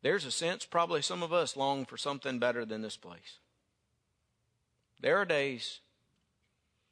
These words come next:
I've shared with you before, there are days when I say, "Even so, come Lord Jesus. I'm just ready."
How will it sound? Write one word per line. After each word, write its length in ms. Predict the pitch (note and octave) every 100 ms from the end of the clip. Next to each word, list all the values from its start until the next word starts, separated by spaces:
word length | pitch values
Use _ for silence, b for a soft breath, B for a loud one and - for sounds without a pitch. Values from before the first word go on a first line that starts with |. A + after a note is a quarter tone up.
| _
I've 80 | -
shared 260 | D3+ D3+ D#3
with 140 | D#3+
you 100 | D#3+
before, 380 | D#3 D3 B2+ A#2
there 220 | C#3 D3
are 40 |
days 540 | B2 A#2 G#2 F#2+ - - _ _ _ _ _ _ _ _ _ _
when 140 | C3
I 100 | C3
say, 200 | B2 C3+
"Even 300 | B2 D3 C3+
so, 200 | A#2+ C3
come 240 | B2 C3 A#2+
Lord 220 | A2+ A2
Jesus. 440 | G#2 F2+ D#2 - - -
I'm 140 | B2+
just 180 | C3 -
ready." 320 | B2 G#2+ F#2